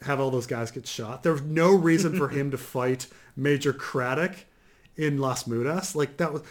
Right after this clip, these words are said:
Speaker 1: there's no point in that. Like, there's no point in him finding that, those Chinese railroad workers who are putting people underneath the railroad for some reason.
Speaker 2: He, he's a cool
Speaker 1: Like, he
Speaker 2: character who they, I guess they just want around for some reason, but, like,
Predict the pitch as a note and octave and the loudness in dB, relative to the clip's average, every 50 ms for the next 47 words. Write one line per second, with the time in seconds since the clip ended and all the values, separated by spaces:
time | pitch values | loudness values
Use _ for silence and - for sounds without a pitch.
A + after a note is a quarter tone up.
0 | - - - - C3+ B2 A#2+ C3 C3 C#3 C#3+ E3 F#3 F#3 - - C#3+ D3 C#3 C#3 | -20 -18 -12 -8 -8 -6 -2 0 2 4 6 4 4 4 0 0 2 2 2 0
1 | C#3 B2 A#2 A2 G#2+ G#2 G#2+ C3 D3+ D3+ - _ _ _ _ _ _ _ _ - | -2 -2 -4 -4 -4 -6 -6 -8 -10 -12 -14 _ _ _ _ _ _ _ _ -4
2 | C#3+ D3 D3 - E3 D3+ C#3+ A#2+ C#3 E3 F#3 F3+ F3+ - F3+ E3 E3 D3+ D3 D3 | -4 -2 0 4 4 4 4 4 4 2 2 2 2 0 0 0 0 0 0 -2
3 | D#3+ C#3+ - - - C#3 C#3 D3 D3+ D#3 D3+ C#3+ C3+ C3 C3 B2 B2+ C3 B2+ B2 | -2 -2 -2 -2 0 0 2 2 0 0 0 0 0 0 -2 -2 -2 -2 -4 -4
4 | - - - D3 C#3+ D3 C#3+ A#2+ G#2+ G#2 A2+ C3 E3 E3 C#3 A#2 A2 G2 G#2+ A2 | -4 -4 -2 0 0 2 0 0 -2 -2 -2 0 2 2 2 0 0 -2 -2 -4
5 | G#2+ - - B2 B2+ C3+ C3 - - B2+ A#2+ A2 - - D3+ C#3+ D3 B2+ A2+ - | -4 -4 -6 -4 -2 -2 -2 -2 -2 -2 -2 -2 -2 2 4 4 4 2 2 -2
6 | D#3 - C3 B2+ B2+ C3+ C3+ C3 C3+ C3+ C3 C3+ - A2+ G2+ A2 A2 B2+ D#3 D#3 | -2 -2 -2 -4 -4 -4 -4 -4 -4 -6 -6 -4 -8 -8 -6 -4 -4 -4 -2 -2
7 | C3 A2+ A2 A2 - - A2 - - B2 A2+ A2 A2 A2 A2 - C#3 D3+ A3+ A3+ | -2 -2 -2 -4 -8 -10 -12 -8 -6 -6 -6 -4 -4 -6 -6 -4 0 4 4 4
8 | G3+ F#3+ F3+ A3 F#3+ F#3 G#3+ G3 - - A3 G#3+ G3+ C#3+ C#3 D#3+ D3 C#3+ D3 C#3 | 4 4 0 2 2 2 2 0 0 -2 -4 -2 -2 -2 0 0 0 0 -2 -2
9 | - - D3 C#3+ C#3+ C#3 C3+ - _ _ _ _ _ _ _ _ _ _ _ _ | -2 -2 0 0 0 -2 -6 -10 _ _ _ _ _ _ _ _ _ _ _ _
10 | _ - G#2 C3+ D#3 D3+ C#3 C3+ D3 C3+ C3+ C#3+ D#3 - - D#3+ D3 C#3+ C#3 - | _ -10 -4 -2 0 0 0 0 0 0 0 -2 -2 -4 -4 -6 -6 -6 -6 -6
11 | - C3+ C3 C#3+ C#3+ C3 A#2 A#2 B2+ B2+ C3 C3+ - - D3 - D#3+ D#3 D#3 D#3 | -6 -6 -4 -4 -4 -4 -4 -4 -4 -4 -6 -8 -6 -6 -4 -2 -2 -2 -2 -4
12 | D#3+ D#3+ D#3+ D3 D#3 F3 E3+ D#3 B2+ C3+ C#3 C3+ C3+ A2+ C#3+ C#3 C3+ - | -4 -4 -4 -4 -4 -4 -4 -4 -2 0 0 0 0 -2 -4 -4 -4 -6